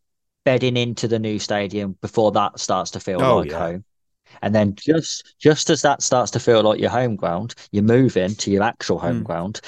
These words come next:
Speaker 1: which then you've got another two years before that feels like
Speaker 2: <laughs> Yeah.
Speaker 1: home.
Speaker 2: I mean,
Speaker 1: <laughs>
Speaker 2: yeah,
Speaker 1: So
Speaker 2: you,
Speaker 1: it's that, that's, that
Speaker 2: you
Speaker 1: is
Speaker 2: are
Speaker 1: tough.
Speaker 2: right, because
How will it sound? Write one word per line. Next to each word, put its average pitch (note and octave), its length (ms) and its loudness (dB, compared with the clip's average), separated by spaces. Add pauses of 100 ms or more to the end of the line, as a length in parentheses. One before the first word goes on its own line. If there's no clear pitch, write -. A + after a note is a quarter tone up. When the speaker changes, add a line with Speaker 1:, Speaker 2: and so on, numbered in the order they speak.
(180)
Speaker 1:
which - 180 0
then A#2+ 200 4
you've G#2+ 100 2
got G#2 240 4
another C3 300 4
two G2+ 260 2
years F2+ 340 -2
before G#2 340 0
that B2+ 220 -2
feels F#2 320 -4
like F2+ 160 0
Speaker 2:
<laughs> - 0 -
Yeah. - 60 -8
Speaker 1:
home. G#2 220 -6 (220)
Speaker 2:
I G#3+ 80 4
mean, B3+ 200 8 (300)
Speaker 1:
<laughs> - 280 -12
Speaker 2:
yeah, G#3+ 300 2
Speaker 1:
So F3 140 6
Speaker 2:
you, D#3 120 -4 (640)
Speaker 1:
it's - 220 0
that, D3 220 2
that's, - 280 -2
that D3 200 4
Speaker 2:
you F3+ 80 6
Speaker 1:
is G3 100 6
Speaker 2:
are F#3+ 80 4
Speaker 1:
tough. D#3 60 2
Speaker 2:
right, C#3+ 260 6
because - 500 -4